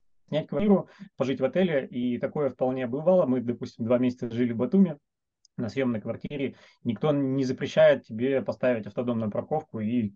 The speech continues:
ну, если устал от такой кочевой жизни, пожить немножко с-, э, в ста-, стационарном, э, образе жизни.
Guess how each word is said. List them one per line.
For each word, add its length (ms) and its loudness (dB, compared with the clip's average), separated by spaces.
ну, 300 -8
если 200 -6
устал 400 0
от 160 -6
такой 260 -10
кочевой 300 -6
жизни, 340 -2
пожить 280 -4
немножко 600 -2
с-, 120 -20
э, 40 -8
в 320 -10
ста-, 220 -12
стационарном, 800 0
э, 400 -6
образе 380 -4
жизни. 340 -6